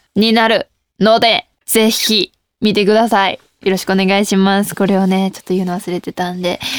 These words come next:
言わせていただきました。ということで、コーナーに行きたいと思います。こちらのコーナーです。金村さん、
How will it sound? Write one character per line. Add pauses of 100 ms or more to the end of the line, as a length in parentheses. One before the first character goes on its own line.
(100)
言
わ
せ
て
い
た
だ
き
ま
し
た。 (300)
と
い
う
こ
と
で、
コ
ー
ナ
ー
に
行
き
た
い
と
思
い
ま
す。 (440)
こ
ち
ら
の
コ
ー
ナ
ー
で
す。 (280)
金
村
さ
ん、